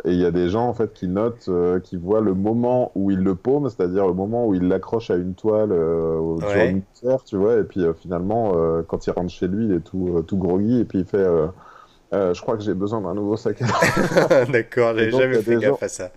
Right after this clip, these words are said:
Speaker 1: il y a des gens qui se sont servis de la bande-annonce en version imax déjà pour noter que celui qui,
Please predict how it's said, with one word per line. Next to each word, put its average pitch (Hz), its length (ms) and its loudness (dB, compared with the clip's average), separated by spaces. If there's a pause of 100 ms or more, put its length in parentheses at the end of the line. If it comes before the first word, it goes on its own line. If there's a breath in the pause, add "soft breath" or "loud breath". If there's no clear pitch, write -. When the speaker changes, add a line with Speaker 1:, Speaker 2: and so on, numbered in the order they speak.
Speaker 1:
il 113 40 -2
y - 20 2
a 104 40 0
des 117 120 0
gens 139 140 -2
qui 120 120 -14
se 110 140 -6
sont 113 180 -8
servis 139 640 -2
de 107 100 -2
la 98 140 2
bande-annonce 127 600 -2
en 95 100 -4
version 110 480 -4
imax 117 460 0
déjà 104 240 0
pour 98 240 -4
noter 110 400 -2
que 87 320 0
celui 107 360 0
qui, 90 560 -2